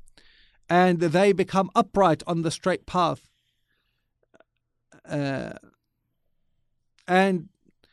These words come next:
uh, يعني, they, they seek, uh, they seek by this, by this path the high status, a-, and they preferred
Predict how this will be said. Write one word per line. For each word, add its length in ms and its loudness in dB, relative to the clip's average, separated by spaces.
uh, 220 -6
يعني, 460 2
they, 220 0
they 200 2
seek, 520 -2
uh, 360 -6
they 300 0
seek 420 -4
by 300 4
this, 380 -2
by 260 2
this 160 -2
path 520 2
the 100 0
high 260 2
status, 600 -4
a-, 160 -8
and 160 0
they 120 4
preferred 680 2